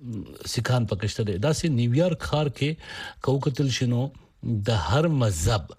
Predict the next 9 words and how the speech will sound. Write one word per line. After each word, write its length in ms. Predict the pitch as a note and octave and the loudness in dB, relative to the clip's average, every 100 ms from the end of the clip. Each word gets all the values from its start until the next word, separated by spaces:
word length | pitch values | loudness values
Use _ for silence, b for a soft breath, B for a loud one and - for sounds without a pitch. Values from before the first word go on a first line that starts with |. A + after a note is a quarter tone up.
| b | b
سره 260 | - G#2+ F#2+ | -8 -4 -2
تعلق 420 | F2+ F2+ F2+ - | -2 -2 -2 -2
لرونکو 680 | F#2 F#2 A#2 A#2+ - G#2+ G#2+ | -2 2 0 0 0 0 0
خپل 260 | - G2 | -2 -4
مرکزونه 600 | F#2 F2+ E2 F2 D#2+ G#2+ G#2+ | -2 -4 -2 -2 0 0 0
دي، 380 | F#2+ G2+ G2 - | 0 0 0 -4
عبادتي 500 | F2 F2+ E2 E2 F2+ | -4 -4 -4 -6 -6
ځایونه 400 | E2 E2+ G2+ A2 | -4 -2 0 2
دي، 320 | G2 G#2 | 2 0